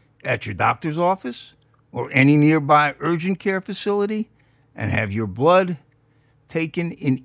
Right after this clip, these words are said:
either place, sent to the lab, and you get an answer a day or two later. Until the covid nineteen blood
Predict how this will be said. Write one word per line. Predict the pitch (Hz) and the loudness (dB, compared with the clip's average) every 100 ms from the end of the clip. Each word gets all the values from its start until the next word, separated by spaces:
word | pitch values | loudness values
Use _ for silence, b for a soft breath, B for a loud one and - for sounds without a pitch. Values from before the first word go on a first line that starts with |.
| _ | _
either | 202 196 185 | -4 0 -2
place, | - 160 143 139 - - _ _ | 0 -2 0 -2 -8 -18 _ _
sent | - 131 165 | -4 -2 -2
to | 180 | -4
the | 170 | -2
lab, | 131 135 139 135 120 _ | 0 2 2 0 -6 _
and | - 95 | -8 -8
you | |
get | - 104 | -6 -4
an | 110 | 0
answer | 127 131 135 | 0 0 -2
a | 110 | -4
day | 107 123 | -2 0
or | 127 | 0
two | - 156 139 | -2 -4 -2
later. | 123 - - _ _ _ _ _ _ _ _ _ _ _ _ _ _ _ _ | -2 -6 -16 _ _ _ _ _ _ _ _ _ _ _ _ _ _ _ _
Until | - 110 247 240 | -14 -8 -6 -6
the | |
covid | - 247 233 190 | 0 4 4 2
nineteen | 185 180 165 - 190 147 | -2 0 -2 -2 0 0
blood | 135 175 151 | 2 2 2